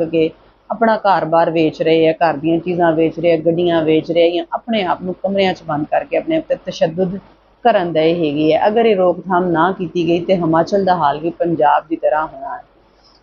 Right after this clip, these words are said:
ਪੰਜਾਬ, ਅਹ, ਦੇ ਲੋਕਾਂ ਦੇ ਵਿੱਚ ਇਸ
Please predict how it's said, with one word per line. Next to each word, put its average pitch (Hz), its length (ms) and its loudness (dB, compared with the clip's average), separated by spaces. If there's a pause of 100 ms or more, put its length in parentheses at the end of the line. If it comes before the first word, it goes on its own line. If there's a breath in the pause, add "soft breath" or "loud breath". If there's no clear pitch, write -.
(120)
ਪੰਜਾਬ, 196 640 2
ਅਹ, 214 720 -2
ਦੇ 196 200 2
ਲੋਕਾਂ 190 560 2
ਦੇ 196 160 0
ਵਿੱਚ 190 240 0
ਇਸ 196 320 0